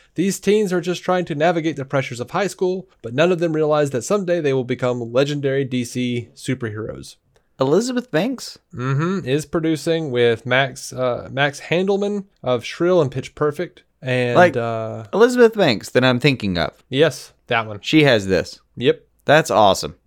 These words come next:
Speaker 1: We, we also get, uh,
Speaker 2: In a weird way, I have no reason to think she has any follow through. I, I don't know. I don't know why
Speaker 1: Yeah.
Speaker 2: she, I don't know why she's got this, but I'm super interested now because that's weird,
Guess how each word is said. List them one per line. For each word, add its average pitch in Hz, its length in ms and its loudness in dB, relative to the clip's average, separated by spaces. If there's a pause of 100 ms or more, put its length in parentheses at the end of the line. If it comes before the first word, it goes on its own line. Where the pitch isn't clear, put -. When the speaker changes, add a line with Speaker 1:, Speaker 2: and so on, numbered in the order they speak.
Speaker 1:
We, 143 180 2
we 131 240 -4
also 139 420 -2
get, 131 380 -4
uh, 131 840 -2 (180)
Speaker 2:
In 151 120 4
a 156 40 8
weird 175 260 8
way, 185 180 8
I 156 120 6
have 147 200 0
no 131 380 6
reason 143 280 6
to 127 80 0
think 131 180 0
she - 120 -2
has 123 240 4
any 123 120 2
follow 175 260 2
through. 135 180 0
I, 131 260 4
I 139 120 4
don't 180 160 0
know. 123 280 6
I 143 160 4
don't 160 140 0
know 156 80 6
why 160 180 6
Speaker 1:
Yeah. 131 120 2 (140)
Speaker 2:
she, - 40 -6 (260)
I 131 120 2
don't 202 120 2
know 151 80 6
why 139 160 8
she's 151 240 0
got 220 220 4
this, 104 220 2
but 135 280 6
I'm 135 420 2
super 196 460 4
interested 131 460 -2
now 101 180 0
because 110 280 -2
that's 123 240 4
weird, 98 360 -2